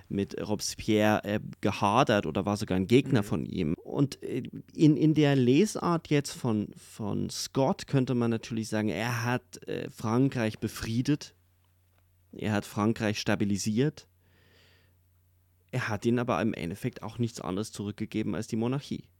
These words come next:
Speaker 2: Mhm.
Speaker 1: So, er ist der Kaiser, krönt sich selbst. Er ist, was man auch nicht verneinen kann, natürlich derjenige, der das Gesicht Europas maßgeblich,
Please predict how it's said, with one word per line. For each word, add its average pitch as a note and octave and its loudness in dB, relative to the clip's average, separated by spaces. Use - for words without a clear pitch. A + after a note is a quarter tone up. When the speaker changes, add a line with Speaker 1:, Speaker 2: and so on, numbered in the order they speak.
Speaker 2:
Mhm. - -10
Speaker 1:
So, - -10
er G#2+ 4
ist A#2 -4
der C3 0
Kaiser, F2+ -2
krönt G#2 4
sich - -8
selbst. - -4
Er C3+ 4
ist, - -6
was - -10
man F#2+ -2
auch G2+ -6
nicht G#2 -4
verneinen G#2 -2
kann, C3+ -2
natürlich G#2 -4
derjenige, G#2 0
der G2 0
das G2 -6
Gesicht G#2+ -4
Europas G2+ -4
maßgeblich, G2+ -4